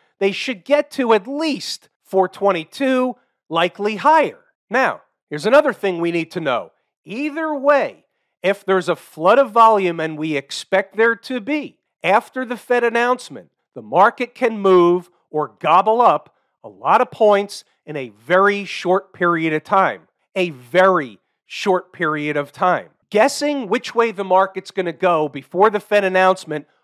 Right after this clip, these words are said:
hoping you're right, really isn't a trading strategy. Some of you will do it anyway. And when it happens, about eighty percent of you will be wrong. Now,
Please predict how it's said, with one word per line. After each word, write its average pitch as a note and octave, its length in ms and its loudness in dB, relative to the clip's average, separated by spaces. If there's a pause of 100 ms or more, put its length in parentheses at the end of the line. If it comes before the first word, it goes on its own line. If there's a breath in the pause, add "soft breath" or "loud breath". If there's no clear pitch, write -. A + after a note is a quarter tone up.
hoping G#3+ 440 0
you're G3+ 120 -4
right, F#3 340 2 (300)
really C#4+ 380 -2
isn't A3 240 0
a F#3+ 60 0
trading F3 500 -2
strategy. C3+ 720 -4 (120)
Some G3 280 0
of G3+ 140 0
you G#3+ 120 -6
will G#3+ 140 -2
do A3 240 -2
it A3+ 120 2
anyway. D3+ 640 -2 (300)
And G#3 260 -2
when A#3 220 0
it A3 80 2
happens, A3+ 640 -2 (100)
about A#3+ 480 0
eighty C#4 260 -4
percent C4+ 460 0
of G#3 120 -2
you G#3+ 180 -4
will G3+ 180 2
be G#3 160 -6
wrong. G3+ 480 4 (380)
Now, F#3 260 2